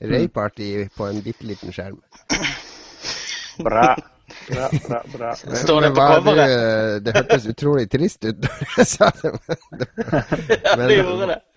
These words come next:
Speaker 1: hva har du gjort i det siste, Lars, da?
Speaker 2: Eh, nei, jeg var litt, eh, jeg drev og surfet opp, ehm, T V-serien Bosch, som handler om han,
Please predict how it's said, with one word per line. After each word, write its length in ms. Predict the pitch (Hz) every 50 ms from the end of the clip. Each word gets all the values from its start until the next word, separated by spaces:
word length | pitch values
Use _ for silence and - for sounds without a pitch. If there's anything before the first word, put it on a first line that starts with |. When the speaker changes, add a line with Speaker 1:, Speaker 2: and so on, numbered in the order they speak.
| _ _ 123 127 120
Speaker 1:
hva 200 | - 110 101 143
har 180 | 147 160 180 185
du 60 | 185
gjort 360 | 180 175 160 151 147 - _
i 80 | 143 131
det 120 | 131 131 131
siste, 320 | 147 139 127 - - 123
Lars, 300 | 120 120 117 113 - -
da? 160 | - 117 113 113 110
Speaker 2:
Eh, 640 | 107 - - 87 - - _ _ _ _ _ - 127
nei, 640 | 120 117 120 123 123 123 123 123 123 123 123 127 135
jeg 120 | 147 151 151
var 100 | 160 156
litt, 280 | 156 156 147 - -
eh, 360 | 127 120 120 120 117 113 110
jeg 200 | 110 110 107 120 127
drev 220 | 139 147 151 151
og 380 | 143 139 135 131 127 127 123 123
surfet 420 | - - - 151 156 170 - - 120
opp, 320 | 127 147 - _ _ -
ehm, 340 | 107 101 98 98 95 98 101 101 98 98 95 104 101 92 90 - - - - - - _
T 180 | _ - 143 127
V-serien 520 | 139 151 - 143 131 120 113 107 107 110 107 104
Bosch, 480 | 101 - 101 - - - - - - - -
som 300 | - - - 113 107 110
handler 320 | 117 120 123 123 107 101
om 200 | 98 98 98 98
han, 260 | 92 104 101 98 95